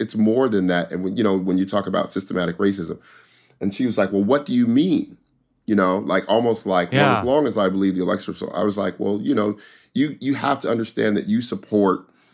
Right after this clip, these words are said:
Speaker 1: some things that, that almost inherently, um, without thinking about 'em, you know, like, like, say, for example, the example that I gave her was, you understand that if me and my friends rushed the Capitol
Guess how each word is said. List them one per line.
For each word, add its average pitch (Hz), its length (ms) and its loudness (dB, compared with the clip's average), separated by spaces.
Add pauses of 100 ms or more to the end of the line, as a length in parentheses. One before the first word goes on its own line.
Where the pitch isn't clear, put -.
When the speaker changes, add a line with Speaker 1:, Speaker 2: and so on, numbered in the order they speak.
(420)
Speaker 1:
some 127 380 2
things 90 500 0
that, 90 220 -4 (160)
that 90 420 -4 (800)
almost 175 360 -2
inherently, 95 1400 -2
um, 85 680 -4 (540)
without 208 400 0
thinking 220 240 2
about 85 340 -2
'em, - 100 -20 (120)
you 127 100 -4
know, 156 160 2
like, 135 300 0
like, 127 180 -2
say, 160 180 0
for 151 200 0
example, 120 340 -2
the 110 80 0
example 131 400 0
that 113 140 0
I 104 100 2
gave 101 280 0
her 98 140 0
was, 87 280 -2 (200)
you 156 160 2
understand 117 460 2
that 90 80 0
if 87 100 -6
me 123 280 2
and 98 100 2
my 107 300 0
friends - 720 -14 (180)
rushed 107 440 2
the 110 80 0
Capitol - 580 -2